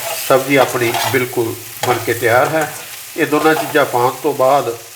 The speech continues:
ਆਪਾਂ ਸਬਜ਼ੀ ਨੂੰ ਨਹੀਂ ਚਲਾਉਣਾ। ਤੇ ਆਓ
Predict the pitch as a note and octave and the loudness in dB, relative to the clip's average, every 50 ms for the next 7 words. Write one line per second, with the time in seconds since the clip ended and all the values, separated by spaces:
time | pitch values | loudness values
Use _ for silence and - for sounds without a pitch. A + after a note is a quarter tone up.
0 | - - - - C3 B2 C3+ C3 B2 - C3 A#2 A#2+ B2 C3 B2 B2+ A2+ G#2+ A#2+ | -20 -20 -12 -10 -8 -6 -4 -4 -4 -4 -6 -6 -6 -8 -6 -6 -6 -4 -4 -2
1 | C3+ - D#3 D3 C#3 C3+ C3+ - - - - - - - - - - - - - | 0 0 0 2 2 2 2 2 0 -2 -6 -14 -20 -20 -20 -20 -20 -20 -20 -20
2 | - - - - - - - - - - - - - - - - - - - - | -20 -20 -12 -4 -4 -2 -2 -4 -6 -12 -16 -16 -16 -16 -14 -14 -14 -14 -16 -16
3 | - - - - - - - - - - - - - - - - - - - - | -18 -20 -20 -20 -20 -20 -20 -20 -18 -18 -18 -18 -18 -18 -18 -18 -18 -18 -18 -18
4 | - - - - - - - - - - - - - - - - - - - - | -18 -18 -16 -18 -12 -10 -10 -10 -10 -10 -8 -8 -6 -6 -6 -8 -8 -10 -12 -14
5 | - - - - - - - - - - - - - A#2+ B2+ B2 B2+ B2+ | -14 -16 -16 -16 -16 -16 -16 -12 -12 -12 -4 0 4 4 6 4 4 2